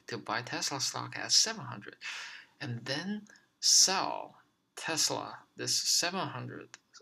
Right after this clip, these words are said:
a share stock she just bought to the market, and let's say, and immediately she will,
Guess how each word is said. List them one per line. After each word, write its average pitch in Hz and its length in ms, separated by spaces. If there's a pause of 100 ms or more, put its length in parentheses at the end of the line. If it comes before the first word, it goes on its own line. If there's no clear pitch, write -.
(120)
a 127 80
share 135 480
stock - 600 (140)
she - 300
just 117 240
bought 123 400 (440)
to 190 200
the 160 100
market, - 540 (520)
and 107 460 (540)
let's 123 160
say, - 360 (1900)
and 127 240
immediately 127 1300 (720)
she - 340
will, 107 440